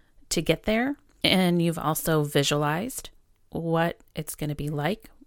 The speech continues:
during that process, and you found someone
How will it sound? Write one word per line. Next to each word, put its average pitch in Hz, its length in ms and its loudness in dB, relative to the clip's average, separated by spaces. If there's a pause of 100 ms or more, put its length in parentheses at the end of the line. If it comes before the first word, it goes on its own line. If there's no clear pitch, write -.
(500)
during 160 280 2
that 170 180 -2
process, 196 640 -4 (640)
and 214 260 2
you 208 100 -2
found 196 340 -2
someone 165 420 -2